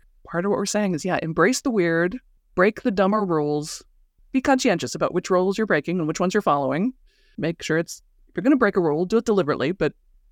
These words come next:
with sincerity, <laughs> with, with enthusiasm. <laughs> Like, I built my email list on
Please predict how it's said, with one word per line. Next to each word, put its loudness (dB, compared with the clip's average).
with -6
sincerity, -2
<laughs> -2
with, 2
with -2
enthusiasm. 2
<laughs> -6
Like, -4
I -2
built 4
my -2
email 2
list -4
on -4